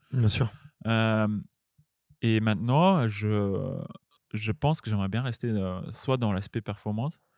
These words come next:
Speaker 2: ou soit, euh, prépa mentale.
Speaker 1: Ok.
Speaker 2: Le bien-être, le bien-être de l'athlète, p-, peut-être aussi. Parce que je vois,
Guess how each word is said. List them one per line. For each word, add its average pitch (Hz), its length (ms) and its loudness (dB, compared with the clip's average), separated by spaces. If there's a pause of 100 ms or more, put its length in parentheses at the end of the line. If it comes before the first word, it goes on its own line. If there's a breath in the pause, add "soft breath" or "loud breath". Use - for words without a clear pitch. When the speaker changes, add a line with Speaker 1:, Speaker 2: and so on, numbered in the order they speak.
(460)
Speaker 2:
ou 110 160 2
soit, 117 600 0
euh, 95 40 -6
prépa 110 340 -4
mentale. 98 360 -4 (460)
Speaker 1:
Ok. 120 180 4 (180)
Speaker 2:
Le 110 140 2
bien-être, 113 680 -2
le 113 100 -2
bien-être 123 380 0
de 117 100 0
l'athlète, 110 360 0
p-, - 400 -12
peut-être - 300 -2
aussi. 117 280 -6 (560 soft breath)
Parce - 100 -18
que 120 100 -4
je 110 80 -4
vois, 117 260 0